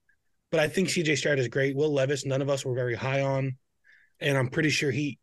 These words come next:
he plays like the equivalent of mayo and coffee. Just not something you really wanna see. I'm sure he gets the job done, but I'm not, like, going out of my way to watch him.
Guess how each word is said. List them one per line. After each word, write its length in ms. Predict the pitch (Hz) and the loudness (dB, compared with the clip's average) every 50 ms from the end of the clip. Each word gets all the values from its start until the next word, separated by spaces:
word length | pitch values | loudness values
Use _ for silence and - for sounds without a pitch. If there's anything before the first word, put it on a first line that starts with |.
| _ _ | _ _
he 160 | - - 156 | -8 -6 -6
plays 340 | 135 - - 175 156 160 147 | -6 -2 0 0 2 2 2
like 120 | 165 165 139 | 0 0 0
the 80 | 147 175 | 0 -2
equivalent 340 | 143 - 175 165 180 175 | 0 0 0 0 2 0
of 60 | 170 156 | 0 0
mayo 280 | 156 165 170 170 170 170 | 0 2 2 2 2 0
and 80 | 156 | 0
coffee. 440 | - 180 170 170 170 - 185 180 - _ _ _ _ _ _ _ _ _ - - - _ _ - | 0 0 0 0 0 -2 -4 -6 -6 _ _ _ _ _ _ _ _ _ -20 -20 -20 _ _ -6
Just 340 | - 170 160 143 131 - - _ _ _ _ _ _ _ _ _ _ _ _ _ _ _ - | 0 0 0 0 0 -6 -12 _ _ _ _ _ _ _ _ _ _ _ _ _ _ _ -8
not 220 | - 170 165 175 | -2 0 0 0
something 240 | - 185 165 - 170 | 0 0 0 0 2
you 60 | 147 143 | 2 4
really 140 | 151 151 147 | 4 2 2
wanna 240 | 151 147 139 120 | 2 2 0 0
see. 500 | 107 - - - 139 139 147 165 170 - _ _ _ _ _ _ _ _ _ - | 0 0 0 0 2 2 2 0 0 -4 _ _ _ _ _ _ _ _ _ -8
I'm 120 | - 139 127 | -6 -4 -2
sure 240 | - - - 175 156 | -2 0 0 0 0
he 120 | 151 160 | 0 0
gets 280 | 127 - 127 135 131 - | 0 0 0 0 0 -2
the 100 | 170 151 | -4 -2
job 320 | 143 156 151 151 151 147 | 0 0 0 0 0 0
done, 220 | 160 156 170 175 | 0 0 0 -2
but 100 | 147 131 | -2 -2
I'm 80 | 123 131 | -2 -2
not, 220 | 139 123 123 - | -2 -2 -2 -2
like, 220 | 160 143 131 127 120 | -2 0 0 0 2
going 180 | - 135 131 131 | 0 0 2 2
out 60 | 135 | 2
of 60 | 131 | 2
my 120 | 135 127 127 | 2 2 2
way 100 | 131 127 | 2 2
to 60 | 117 113 | 0 0
watch 320 | 117 117 117 117 - - | -2 -2 -4 -4 -4 -4
him. 200 | 160 147 147 | -4 -4 -4